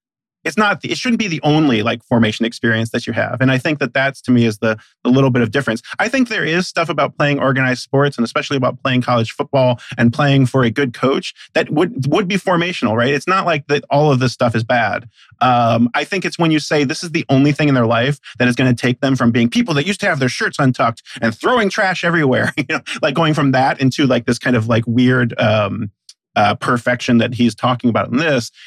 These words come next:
It's like, it's not the only thing. Like, there are things about kind of going, if you've never been in a disciplined circumstance, like,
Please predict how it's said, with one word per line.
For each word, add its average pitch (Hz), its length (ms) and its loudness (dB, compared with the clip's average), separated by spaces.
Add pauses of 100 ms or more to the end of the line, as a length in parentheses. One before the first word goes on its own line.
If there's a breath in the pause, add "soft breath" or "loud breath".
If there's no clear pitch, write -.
It's 143 160 -4
like, 151 180 0
it's 156 160 -6
not 202 260 0
the 185 80 -2
only 147 160 0
thing. 175 140 -4
Like, 131 180 -2
there 202 140 0
are 220 140 2
things 185 300 -4
about 147 340 0
kind 143 240 0
of 123 140 0 (260 loud breath)
going, 143 320 4
if 127 220 -4
you've 131 160 0
never 147 220 2
been 143 120 2
in 131 100 2
a 127 60 2
disciplined 135 460 0
circumstance, 127 600 -2
like, 117 160 0